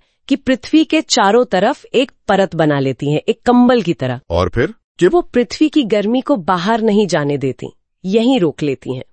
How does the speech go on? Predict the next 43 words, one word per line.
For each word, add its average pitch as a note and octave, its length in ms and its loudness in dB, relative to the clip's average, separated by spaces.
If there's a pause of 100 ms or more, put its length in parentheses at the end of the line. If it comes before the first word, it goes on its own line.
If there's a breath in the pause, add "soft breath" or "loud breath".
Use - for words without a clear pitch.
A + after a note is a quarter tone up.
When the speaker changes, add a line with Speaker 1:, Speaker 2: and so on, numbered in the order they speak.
(120)
Speaker 2:
अच्छा, D#2+ 580 -6 (200)
तो - 220 -2
इसी A#3 280 -2
से G#3 320 0
धरती C3+ 340 -4
गर्म C#3+ 220 2
हो F2+ 100 0
रही C#2+ 140 -6
है? A#1 160 -14
Speaker 1:
हाँ, F#4+ 400 -2 (240)
इसी D#4 220 0
को E4 140 2
ग्लोबल G#3+ 400 2
वार्मिंग F3 400 0
कहते C#3 320 -6
हैं। C3+ 220 -12
Speaker 2:
और G#2 120 0
स्रोतों A2+ 320 -2
में A#2+ 100 0
ये A#2 100 0
भी C3 120 -2
लिखा G#2+ 260 -4
है B2 100 -2
कि C3 160 -6
सिर्फ - 380 -4 (100)
ईंधन A2 260 0
जलाना A2+ 300 0
ही B2+ 160 -2
नहीं, C2 220 -8 (420 soft breath)
जंगलों G#2 460 0
का C#3 140 -2
कटना A#2 380 -4
भी A#2 160 -2
एक D#2+ 100 -6
बड़ा E2+ 200 -2
कारण C#2 300 -8
है। A#1 100 -14
Speaker 1:
हाँ, E4 600 -2
बिल्कुल F4+ 400 0
सही, E3 400 -4 (100)
वनों G#3 360 2
की A#3+ 140 -6
कटाई, C3+ 480 -6